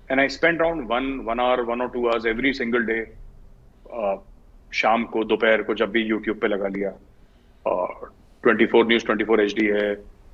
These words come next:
या फिर समा टीवी है, या फिर एआरवाई है, या फिर Dawn News है, ये सारे मुख्तलिफ channels में देखता रहता हूँ। एक मुझे बात चलती है, ठीक है, एआरवाई is very close to Imran Khan, किसका अलग मामला है, किसी का अलग मामला है,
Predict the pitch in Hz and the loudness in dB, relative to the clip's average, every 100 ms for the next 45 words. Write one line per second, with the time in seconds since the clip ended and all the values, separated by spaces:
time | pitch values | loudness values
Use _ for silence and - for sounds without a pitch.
0 | - 113 - 107 - - 113 110 107 110 | -10 -2 2 0 -2 -6 0 0 0 -2
1 | 110 104 101 101 101 - 107 - 110 120 | -4 -4 -4 -6 -10 -10 -6 -4 -2 2
2 | 113 110 110 107 104 101 101 _ - _ | 2 2 2 0 -4 -6 -10 _ -20 _
3 | - 104 104 120 127 117 113 104 101 101 | -12 -8 0 2 2 0 -2 -4 -4 -4
4 | - - _ _ - 202 208 214 196 - | -8 -20 _ _ 0 2 4 2 0 -6
5 | 170 - 131 135 139 170 117 - 92 87 | -8 -6 -6 -8 -10 -10 -10 -10 -12 -12
6 | 92 - - _ - - _ _ _ _ | -16 -20 -20 _ -20 -20 _ _ _ _
7 | - - - _ - _ - - - 277 | -20 -20 -20 _ -20 _ -20 -2 2 4
8 | 185 190 202 147 131 135 160 139 151 160 | 2 2 4 4 2 -2 -8 -8 -6 -2
9 | 131 127 131 131 135 131 _ _ 120 110 | -2 -2 -2 -2 -4 -8 _ _ -10 -6
10 | 127 120 123 113 127 117 110 - - - | -6 -4 -6 -6 -6 -6 -8 -20 -16 -6
11 | 113 107 101 104 101 98 - - - - | 0 0 0 -4 -4 -8 -14 -18 -20 -20
12 | - - - - - - - 127 117 120 | -20 -20 -20 -20 -20 -10 -2 4 6 4
13 | 113 107 107 104 110 113 120 120 113 113 | 2 2 2 2 0 -4 -2 0 0 0
14 | 107 107 107 101 104 - | -4 -4 -4 -4 -6 -14